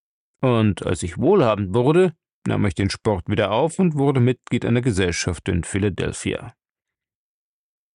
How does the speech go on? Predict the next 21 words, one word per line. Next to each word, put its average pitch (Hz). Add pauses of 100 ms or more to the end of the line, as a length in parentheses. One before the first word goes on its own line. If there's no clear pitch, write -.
(500)
Aber 160 (300)
mein 151
schlechtes 135
Sehvermögen 120
bildete 120
allmählich 113
ein 107
unüberwindliches 110
Hindernis. 107 (1300)
Vor 147
fünfzehn 156
Jahren 120
ging 113
ich 104
nach 101 (100)
Deutschland, 110
um 113
einen 107
bekannten 113
Augenspezialisten 110
aufzusuchen. 104